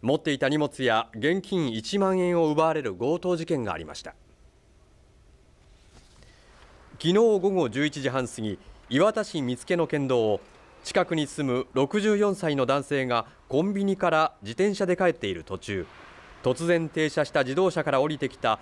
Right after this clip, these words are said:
二人組に襲われました。二人組は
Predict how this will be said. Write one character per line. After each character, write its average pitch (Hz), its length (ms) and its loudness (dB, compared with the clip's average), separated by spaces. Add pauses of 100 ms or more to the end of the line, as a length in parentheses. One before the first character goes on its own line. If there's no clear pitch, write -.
(140)
二 - 180 0
人 185 120 0
組 170 180 -2
に 135 180 0
襲 - 80 -8
わ 123 80 2
れ 110 60 -2
ま 98 100 -4
し - 80 -12
た。 - 140 -18 (1200)
二 - 160 0
人 135 120 0
組 127 140 0
は 110 220 2